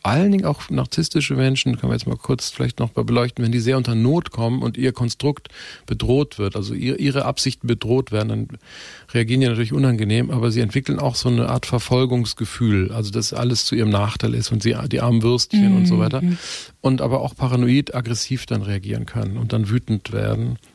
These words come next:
Speaker 1: Das ist auch so eine, so eine Schattenseite, die dann auch passieren kann. Ähm, ja, was ich immer mache, ist,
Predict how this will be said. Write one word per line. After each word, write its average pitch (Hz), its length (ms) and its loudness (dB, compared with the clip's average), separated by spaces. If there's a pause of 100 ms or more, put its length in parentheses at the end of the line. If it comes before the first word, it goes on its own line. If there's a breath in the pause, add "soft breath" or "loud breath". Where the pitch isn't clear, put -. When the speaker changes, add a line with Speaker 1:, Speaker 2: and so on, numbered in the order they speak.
Speaker 1:
Das 123 140 -4
ist 120 40 -4
auch 127 140 -4
so - 140 0
eine, 107 260 2
so 104 80 -2
eine 107 120 2
Schattenseite, 104 640 0
die - 100 -2
dann 95 140 -2
auch 104 240 -2
passieren 110 400 0
kann. 127 260 -2 (760 loud breath)
Ähm, 117 480 4 (400)
ja, 123 340 2 (240)
was 131 180 0
ich - 160 0
immer 190 160 4
mache, 185 280 0
ist, 160 260 -2